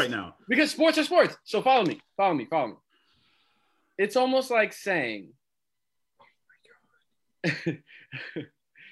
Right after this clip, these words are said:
Speaker 2: it's almost like saying that Luke Longley is a champion, right? And it's al-, it's, it's figure.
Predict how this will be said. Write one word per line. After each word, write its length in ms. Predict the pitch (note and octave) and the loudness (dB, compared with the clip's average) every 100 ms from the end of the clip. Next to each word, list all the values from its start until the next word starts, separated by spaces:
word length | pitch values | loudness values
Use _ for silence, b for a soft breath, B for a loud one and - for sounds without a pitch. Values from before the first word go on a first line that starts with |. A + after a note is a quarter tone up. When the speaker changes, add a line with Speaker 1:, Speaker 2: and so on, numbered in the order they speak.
| B | B
Speaker 2:
it's 220 | G3 G3 | 0 2
almost 340 | A3+ A#3 A#3 G#3+ | 2 0 -2 0
like 220 | G3+ F3+ | -2 -2
saying 640 | - - F3+ D#3 C#3 C3+ | -6 -6 0 0 0 -2
that 280 | C#3 C3+ C3 | -4 -4 -4
Luke 280 | C#3+ F3 G3+ | -2 -2 -2
Longley 640 | D3 D3+ D3+ C3 A2 F#2+ G2+ _ _ - | -6 -4 -4 -4 -6 -8 -12 _ _ -8
is 160 | D3 C#3 | -4 -4
a 60 | |
champion, 800 | C3+ - F3+ E3 D#3+ C3 G2+ G2 G#2 | -6 -10 -8 -6 -6 -6 -10 -10 -8
right? 300 | B2 D3 D3 b b | -4 -4 -4 b b
And 140 | D3+ | 0
it's 140 | D#3+ E3 | 0 0
al-, 160 | F#3 - | -4 -2
it's, 220 | F3 - | -6 -4
it's 160 | G3 F#3+ - - | -8 -8 -16 -8
figure. 340 | A#3 F3+ C3+ | -8 -4 -6